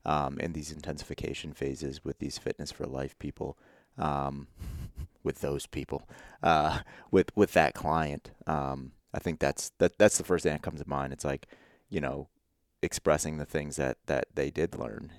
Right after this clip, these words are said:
in those accumulation phases and doing that over and over and over and over again. And, uh, those phases look different, and, you know, the set rep structure could be different and the exercise selection could be different, but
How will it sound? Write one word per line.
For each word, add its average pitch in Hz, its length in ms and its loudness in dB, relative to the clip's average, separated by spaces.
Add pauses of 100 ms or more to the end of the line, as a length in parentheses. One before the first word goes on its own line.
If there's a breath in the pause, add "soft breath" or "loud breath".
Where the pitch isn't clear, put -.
(120)
in 76 100 -6
those 69 180 -6
accumulation 65 640 -8
phases 65 460 -4
and 69 120 -10
doing 69 220 -4
that 69 200 -4
over 71 300 -4
and 67 120 -6
over 69 200 -4
and 69 120 -6
over 71 200 -4
and 65 120 -8
over 71 260 -4
again. 69 300 -6
And, 69 200 -10 (640 loud breath)
uh, 71 180 0
those 78 200 0
phases 76 440 0
look 78 260 -4
different, 78 420 -4
and, 71 400 -6
you 76 100 -4
know, 67 140 -6
the 71 100 -6
set - 280 -2
rep - 340 -6 (160)
structure - 480 -2
could 73 180 -10
be 76 100 -4
different 76 520 -6
and 67 200 -6 (380 loud breath)
the 76 80 2
exercise 71 400 0
selection 76 520 -2
could - 120 -10
be 71 120 -6
different, 80 440 -4
but 76 220 0